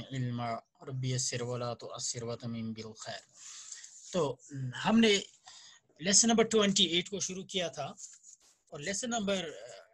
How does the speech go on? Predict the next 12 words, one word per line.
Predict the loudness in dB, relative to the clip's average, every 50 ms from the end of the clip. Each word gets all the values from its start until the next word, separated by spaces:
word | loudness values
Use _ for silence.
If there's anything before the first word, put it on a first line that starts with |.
| _ _ _ -8
ट्वेंटी | -4 -4 -4 -4 -4 -6 -8 -8 -6 -6
एट | -4 -4 -4 -6
की | -8 -10 -8 -8
हिवार | -6 -6 -6 -6 -6 -6
को | -8 -10 -16 -16
कंप्लीट | -14 -14 -12 -10 -8 -10 -10 -6
किया | -6 -4 -4 -4
था | -4 -4
और | -4 -2
लेसन, | 0 2 2 0 0 0
और | -4 -2 0 0 2 2 2 0 0 -2 -4 -4 -4 -4
इसके | 0 2 2 4 6 4 4